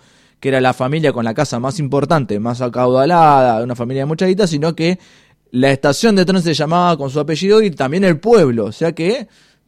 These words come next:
tenían como una, un estatus bastante importante, ¿no? Para la pequeña población de, de ese lugar. Eh...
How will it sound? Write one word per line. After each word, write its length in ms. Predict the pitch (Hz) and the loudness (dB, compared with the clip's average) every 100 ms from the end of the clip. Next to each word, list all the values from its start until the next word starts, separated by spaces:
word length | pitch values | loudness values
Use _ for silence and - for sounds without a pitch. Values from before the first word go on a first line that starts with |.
| - | -14
tenían 420 | 107 117 208 170 | -10 -4 -2 -2
como 400 | 110 104 107 95 | -4 -6 -6 -8
una, 380 | 117 156 123 95 | -8 -4 -4 -6
un 260 | 76 - 113 | -10 -12 -12
estatus 480 | 110 - 147 190 147 | -8 -4 0 2 2
bastante 640 | 110 - - 147 139 127 | -2 -6 -2 -2 -2 -4
importante, 600 | 110 107 117 165 117 104 | -6 -6 -2 -2 -2 -4
¿no? 140 | 120 | -4
Para 160 | 120 110 | -4 -4
la 80 | 104 | -4
pequeña 400 | 113 139 135 120 | -6 -4 -2 -2
población 600 | 117 113 110 - 127 120 | -2 -2 -4 -6 -6 -4
de, 180 | 107 - _ - - _ | -6 -8 _ -20 -20 _
de 240 | 104 117 123 | -4 -2 -2
ese 200 | - 113 | -2 -2
lugar. 400 | 107 98 76 - _ _ _ _ _ _ _ _ - | -2 -2 -4 -8 _ _ _ _ _ _ _ _ -4
Eh... 460 | 139 131 123 117 | 0 0 0 0